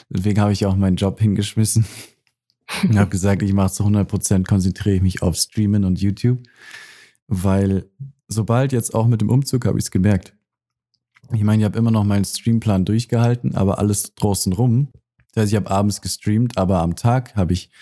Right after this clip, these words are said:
Speaker 1: nur halt diese ganzen Sachen gemacht, wie, wie kommen wir nach Dublin, wie, was machen wir mit meinen, unseren Tieren, was machen
Speaker 2: Mhm.
Speaker 1: wir damit, was machen wir damit.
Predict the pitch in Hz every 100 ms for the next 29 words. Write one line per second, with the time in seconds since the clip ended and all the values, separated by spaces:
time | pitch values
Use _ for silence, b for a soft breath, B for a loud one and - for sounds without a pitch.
0 | B B B B _ 95 113 107 98 95
1 | - 90 90 92 90 90 87 87 87 85
2 | 87 78 - 85 82 95 95 87 _ _
3 | - 104 98 90 90 87 - 92 87 92
4 | 90 85 92 95 90 B B B B 95
5 | 87 92 90 95 92 90 92 90 90 -
6 | - 107 98 90 87 - 107 98 92 B
7 | B B _ 98 - 95 90 80 90 95
8 | 95 87 98 90 87 98 98 95